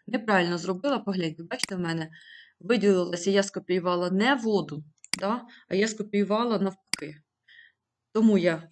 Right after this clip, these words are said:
вертаюся назад і роблю спочатку команду виділення інверсія, виділення інверсія. О, коли я зроблю виділення інверсія, тепер в мене буде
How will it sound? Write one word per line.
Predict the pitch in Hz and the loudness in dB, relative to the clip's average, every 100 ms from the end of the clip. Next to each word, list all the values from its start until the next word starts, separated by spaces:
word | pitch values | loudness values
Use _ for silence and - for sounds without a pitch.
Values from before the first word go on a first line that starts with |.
| _ | _
вертаюся | - - 175 165 170 | -12 -4 -2 -2 -4
назад | 165 170 175 247 330 _ _ _ _ _ _ _ _ _ _ _ _ _ _ _ _ _ _ _ - _ _ _ | -6 -6 -2 -2 -4 _ _ _ _ _ _ _ _ _ _ _ _ _ _ _ _ _ _ _ -20 _ _ _
і | 226 277 | 4 4
роблю | 262 202 214 262 | 4 2 2 2
спочатку | 262 220 220 226 226 208 | 0 -2 0 0 -2 -6
команду | 202 196 220 233 214 220 214 - _ _ _ - | 0 2 4 2 2 0 0 -10 _ _ _ -2
виділення | 208 202 196 233 233 220 | 0 2 2 2 2 0
інверсія, | - 208 180 214 202 - - 147 139 | 2 2 4 2 2 0 -6 -6 -6
виділення | 151 185 240 220 190 185 | -4 -2 0 2 0 -2
інверсія. | 190 165 170 156 - - - | -4 -2 -2 -4 -6 -10 0
О, | 202 156 - - - - | 2 2 -2 -20 -12 0
коли | 254 | 2
я | 240 | 4
зроблю | 226 214 180 | 4 2 2
виділення | 170 202 170 156 160 | 4 4 6 4 4
інверсія, | 160 196 269 359 - - | 2 2 2 -2 -2 -6
тепер | 214 330 | 2 2
в | 339 | 4
мене | 226 | 2
буде | 208 240 233 | 0 -2 -2